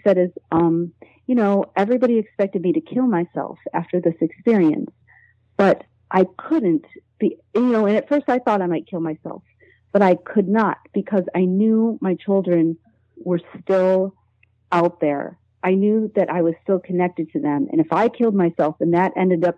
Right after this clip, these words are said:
putting me in a different spot to where they ended up, I wouldn't even take that chance." And she talks about, like, being in her grief and the, you know, having basically spiritual experiences with the souls of her children.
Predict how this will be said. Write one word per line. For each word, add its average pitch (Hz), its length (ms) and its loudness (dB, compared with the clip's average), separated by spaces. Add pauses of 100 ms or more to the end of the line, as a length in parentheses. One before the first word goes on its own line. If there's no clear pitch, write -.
putting 180 240 2
me 180 120 2
in 165 80 2
a 147 60 2
different 185 440 -2
spot 202 460 0
to 165 80 -4
where 160 180 2
they 180 340 0
ended 156 320 0
up, 143 240 -4 (300)
I 175 100 2
wouldn't 185 320 0
even 170 180 2
take 156 220 -2
that - 220 -6
chance." - 340 -8 (1040)
And 190 440 2 (720)
she 208 80 -4
talks 202 260 -2
about, 190 240 2
like, 180 180 0
being 185 220 2
in 180 120 2
her 180 100 -4
grief 220 380 0 (120)
and 170 260 0
the, 165 460 2 (880)
you 220 120 0
know, 160 140 2
having 190 580 0
basically 185 560 0
spiritual 175 400 -2
experiences 170 800 0
with 156 160 0 (100)
the 156 180 0 (100)
souls 160 220 2
of 147 100 -8
her 165 100 -2
children. 165 540 0